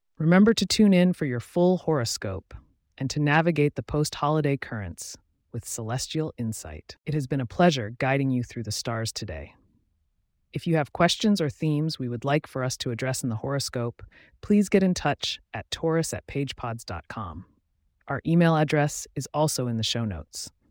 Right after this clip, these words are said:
If you like the show, be sure to subscribe on your favorite podcast app and consider leaving a review so that others can learn more about us.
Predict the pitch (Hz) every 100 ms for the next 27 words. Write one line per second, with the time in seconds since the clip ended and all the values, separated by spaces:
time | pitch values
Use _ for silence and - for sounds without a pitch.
0 | _ _ _ _ _ - - 139 156 226
1 | 185 - 120 107 175 _ - 147 - 180
2 | - 180 131 - - 147 135 139 - 131
3 | 110 - 151 156 - - 147 - 147 131
4 | - 123 147 - - 143 127 135 - 170
5 | 196 175 160 160 131 117 113 147 139 92
6 | - - - 123 107 - 165 160 135 -
7 | 143 135 131 123 120 117 113 110 76 -
8 | -